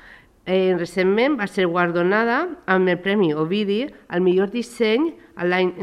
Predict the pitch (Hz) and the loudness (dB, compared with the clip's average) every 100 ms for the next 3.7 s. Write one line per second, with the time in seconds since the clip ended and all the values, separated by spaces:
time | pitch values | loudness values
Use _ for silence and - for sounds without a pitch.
0 | 175 175 165 165 170 208 196 170 175 185 | -2 -2 0 -2 0 0 0 0 -2 0
1 | 185 190 180 180 170 196 220 214 185 180 | 0 2 2 0 -2 -2 -2 -2 -4 -2
2 | 202 233 226 196 175 175 175 220 196 190 | -2 -2 -2 0 0 -2 0 0 2 -2
3 | 214 196 180 160 180 220 | 0 -4 -4 -6 -4 -4